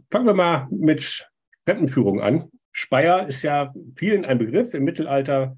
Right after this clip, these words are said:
als freie Reichsstadt eine der bedeutendsten Städte des Heiligen Römischen Reiches Deutscher Nationen,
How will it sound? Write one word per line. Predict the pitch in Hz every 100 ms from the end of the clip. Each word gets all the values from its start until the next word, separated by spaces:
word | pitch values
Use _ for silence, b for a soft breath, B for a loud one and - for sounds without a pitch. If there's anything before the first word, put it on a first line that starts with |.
| _
als | - 113
freie | - 120 135 131
Reichsstadt | 139 131 143 135
eine | 110 120 113
der | 104
bedeutendsten | 101 143 175 139 - 123
Städte | - 156 139
des | 113 -
Heiligen | 127 156 139 120
Römischen | 120 147 135 117
Reiches | 113 131 127
Deutscher | 123 120 117
Nationen, | 98 90 180 202 196 170